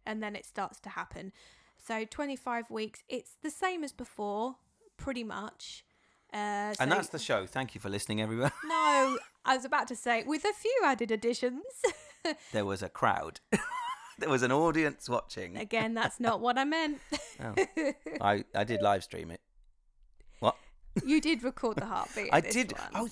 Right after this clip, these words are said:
Speaker 2: this is the heart. Oh,
Speaker 1: This
Speaker 2: this
Speaker 1: is
Speaker 2: is
Speaker 1: the
Speaker 2: the one.
Speaker 1: heartbeat one where you managed
Speaker 2: Right.
Speaker 1: to record it, 'cause the first time we heard it there, we were so taken aback we didn't record it.
Speaker 2: But
Speaker 1: But
Speaker 2: you're not,
Speaker 1: this
Speaker 2: you're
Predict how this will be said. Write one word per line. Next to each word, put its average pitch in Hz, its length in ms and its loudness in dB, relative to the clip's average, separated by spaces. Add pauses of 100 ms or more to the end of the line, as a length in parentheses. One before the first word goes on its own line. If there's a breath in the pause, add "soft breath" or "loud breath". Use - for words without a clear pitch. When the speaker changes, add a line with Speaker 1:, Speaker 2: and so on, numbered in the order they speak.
Speaker 2:
this 269 180 6
is 269 140 4
the 262 80 2
heart. 233 360 -2
Oh, 117 100 0
Speaker 1:
This 269 180 4
Speaker 2:
this - 80 2
Speaker 1:
is 302 80 2
Speaker 2:
is 254 60 -2
Speaker 1:
the 214 160 2
Speaker 2:
the 220 40 -4
one. 214 120 6
Speaker 1:
heartbeat 208 420 0
one 208 200 -4
where 214 120 -2
you 220 240 -2
managed 220 280 0
Speaker 2:
Right. - 40 -6
Speaker 1:
to 202 120 -6
record 214 360 -2
it, - 100 -8
'cause - 160 -10
the - 80 -18
first 277 400 0
time 220 220 0
we 208 140 -4
heard 202 300 -4
it 208 180 -8
there, 190 320 -2 (460 loud breath)
we 226 140 2
were 208 80 2
so 240 160 0
taken 214 340 -2
aback 202 300 0
we 208 140 -4 (100)
didn't 214 320 -6
record 185 460 -8
it. 180 140 -6
Speaker 2:
But - 260 -18
Speaker 1:
But 262 60 2
Speaker 2:
you're 226 80 2
not, 247 80 6
Speaker 1:
this 247 200 4
Speaker 2:
you're - 60 -12